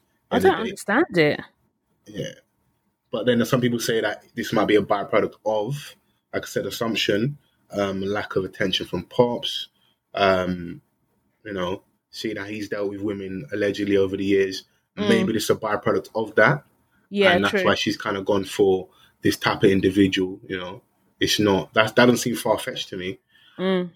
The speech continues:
Speaker 1: I
Speaker 2: But,
Speaker 1: agree.
Speaker 2: uh, you know, but at the same time, I'm like, mm, do you wanna blame the dad? But, you know, she's, she's still young. Um,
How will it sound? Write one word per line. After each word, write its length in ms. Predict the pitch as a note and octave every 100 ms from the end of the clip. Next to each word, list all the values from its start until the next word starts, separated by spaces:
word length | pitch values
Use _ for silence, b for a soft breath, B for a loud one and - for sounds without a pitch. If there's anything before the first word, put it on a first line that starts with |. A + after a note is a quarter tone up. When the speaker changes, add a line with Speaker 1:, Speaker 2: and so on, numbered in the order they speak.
| _
Speaker 1:
I 140 | - F#3+
Speaker 2:
But, 60 | G3+
Speaker 1:
agree. 180 | F#3
Speaker 2:
uh, 80 | F3+ - _ _ -
you 100 | G2
know, 180 | F#2 F#2
but 80 |
at 40 | A2
the 40 | E3
same 80 | D3+
time, 140 | C3+ A#2+
I'm 60 |
like, 120 | A#2
mm, 200 | A#2+ C3 C3
do 60 |
you 60 | C3
wanna 140 | C#3+
blame 200 | C#3 C#3+
the 60 | C#3
dad? 280 | C#3 C3+ C3
But, 200 | C3 A#2
you 80 | C3
know, 160 | A2+ A2+
she's, 200 | - C#3+
she's 340 | - B2+ A#2
still 240 | - B2+
young. 400 | A#2+ A#2+ A#2 B2+ _ _ _ _
Um, 440 | G#2 G2+ F#2+ F#2